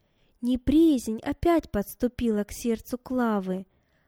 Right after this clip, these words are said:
но воспоминание о сегодняшней встрече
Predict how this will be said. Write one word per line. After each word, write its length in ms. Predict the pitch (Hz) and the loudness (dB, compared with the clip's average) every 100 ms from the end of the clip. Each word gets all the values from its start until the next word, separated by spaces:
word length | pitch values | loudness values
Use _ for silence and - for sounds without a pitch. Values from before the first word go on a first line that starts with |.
| - | -8
но 120 | 208 | -4
воспоминание 1040 | 202 208 - 226 233 233 247 285 247 214 | -2 -2 -2 0 0 0 0 0 -2 -6
о 120 | - 208 | -6 -8
сегодняшней 840 | - 214 233 254 226 214 - 202 | -6 0 2 2 0 -8 -8 -10
встрече 760 | - - 208 269 294 - 196 | -8 -6 -2 0 -2 -6 -8